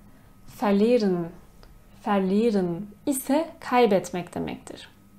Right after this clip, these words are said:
Örnek, "Ich habe meinen Ausweis verloren."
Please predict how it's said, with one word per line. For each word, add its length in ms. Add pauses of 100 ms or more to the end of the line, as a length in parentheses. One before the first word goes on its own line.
(1000)
Örnek, 680
"Ich 120
habe 320
meinen 420
Ausweis 680
verloren." 580